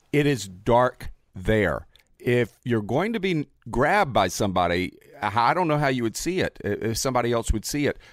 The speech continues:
there. I also walked over to where the church is, which is about three hundred yards from the Goodwill store, and where her sister talked to some ladies who said, "Yes, we saw the,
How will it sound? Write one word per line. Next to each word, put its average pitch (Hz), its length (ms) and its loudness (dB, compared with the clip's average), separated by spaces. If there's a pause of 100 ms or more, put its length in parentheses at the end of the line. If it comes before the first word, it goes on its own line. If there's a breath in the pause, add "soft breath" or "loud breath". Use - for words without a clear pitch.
there. 110 420 2 (440 loud breath)
I 131 100 2
also 214 340 0
walked 160 300 0
over 143 280 2
to 131 120 -4
where 110 460 -2 (240)
the 110 200 0
church - 440 -2
is, 73 340 -2
which 107 220 -4
is 123 100 -2
about 156 480 0
three 190 220 2
hundred 175 300 0
yards 120 300 2
from 107 420 -2 (280)
the 107 100 0
Goodwill 110 400 0
store, 87 380 -2
and 98 280 -4
where 117 180 0
her 120 120 -2
sister 143 400 -4
talked 110 280 0
to 117 120 -2
some - 180 -6
ladies 98 360 -2
who 113 80 -6
said, 113 260 -6
"Yes, 220 260 -2
we 240 120 -6
saw 160 240 0
the, 180 120 -2